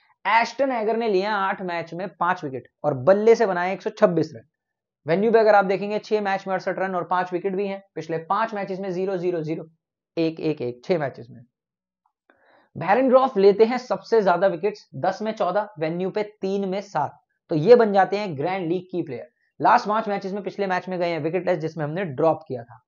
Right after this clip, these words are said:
वहीं अगर आप देखेंगे, लांस मॉरिस, हेड टू हेड में इनका कोई विकेट नहीं है, लेकिन वेन्यू पे इनके दो विकेट जरूर हैं। लास्ट पांच मैचेस में वन फ़ाइव, टू वन, ज़ीरो। झाय रिचर्डसन, सात में नौ, वेन्यू पे दो। एंड्रयू टाई, ग्यारह में पन्द्रह और वेन्यू में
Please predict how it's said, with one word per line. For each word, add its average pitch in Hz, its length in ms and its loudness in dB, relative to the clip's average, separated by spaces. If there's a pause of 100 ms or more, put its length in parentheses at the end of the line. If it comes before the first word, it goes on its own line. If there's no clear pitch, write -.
(380)
वहीं 214 160 4
अगर 247 140 4
आप 226 100 6
देखेंगे, 220 300 2
लांस 202 320 0
मॉरिस, 208 340 -2 (120)
हेड 180 160 -4
टू 220 100 6
हेड 208 120 4
में 208 100 -2
इनका 202 180 0
कोई 202 200 6
विकेट 202 240 0
नहीं 202 100 -6
है, 196 60 -2
लेकिन 180 240 -2
वेन्यू 190 260 0
पे 202 100 -2
इनके 190 200 -2
दो 175 180 0
विकेट 165 240 -2
जरूर 196 320 2
हैं। 208 200 -2 (380)
लास्ट 185 280 6
पांच 214 200 0
मैचेस 196 240 -4
में 208 60 -4
वन 196 240 -2
फ़ाइव, 190 280 2 (100)
टू 185 140 4
वन, 180 220 0 (300)
ज़ीरो। 143 420 2 (120)
झाय 202 320 4
रिचर्डसन, 151 540 -4
सात 185 360 6
में 180 120 -2
नौ, 190 140 0 (240)
वेन्यू 175 300 -2
पे 190 100 0
दो। 214 320 2 (580)
एंड्रयू 202 320 4
टाई, 226 220 8
ग्यारह 170 480 6
में 226 160 0
पन्द्रह 196 400 6
और 156 220 0
वेन्यू 170 240 2
में 180 180 -6